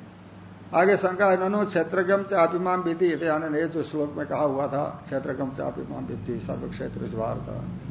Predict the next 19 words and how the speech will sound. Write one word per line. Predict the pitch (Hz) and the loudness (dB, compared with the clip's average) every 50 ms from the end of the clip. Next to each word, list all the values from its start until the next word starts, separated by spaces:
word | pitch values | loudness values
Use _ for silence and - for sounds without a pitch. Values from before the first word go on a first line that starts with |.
| - - - - - - - | -10 -10 -10 -8 -8 -6 -2
सर्व | - - 247 214 233 220 | 2 4 4 6 4 4
क्षेत्र | - - 196 196 196 - 220 | 4 4 2 2 2 2 2
अंतर्यामी | 240 - 170 175 175 190 190 185 180 185 185 196 196 165 135 143 165 - - - - - - - - - - | 2 2 2 4 6 6 8 8 8 6 6 4 2 2 2 0 0 -4 -8 -10 -10 -10 -10 -10 -10 -4 2
परो | 156 160 180 208 226 226 | 4 6 8 10 10 10
जीवाद | 220 156 156 165 160 175 175 185 196 190 | 10 8 6 6 8 8 8 8 8 8
अन्यो | - 165 156 151 160 185 | 6 4 0 2 2 2
निरुच्यते। | 190 160 143 131 131 120 - 127 113 117 117 107 107 104 - - - - - - - - - - - - - - | 2 2 2 2 0 -2 -4 -6 -8 -8 -8 -10 -10 -10 -12 -12 -12 -14 -12 -12 -12 -12 -12 -12 -12 -12 -12 -10
क्षेत्रज्ञ | - - 143 139 - 160 156 139 151 | -8 -4 -4 0 0 0 2 2 2
जो | 139 120 131 135 | 2 2 4 4
है | 127 147 175 | 4 4 4
ना, | 202 | 2
कौन | 196 185 165 175 185 180 | 0 0 2 2 2 2
है? | 151 123 117 | 2 2 2
सर्व | - 151 156 170 175 156 | 2 0 2 2 2 0
क्षेत्र | - - 160 156 - - 156 | 0 0 -4 -2 -2 -4 -4
के | 156 | -2
जो | 165 147 156 | -2 -2 0
अंतर्यामी | 147 135 135 135 160 160 160 156 160 170 160 | 0 -2 0 2 6 6 6 6 6 6 4
है, | 139 117 104 - | 2 2 0 -2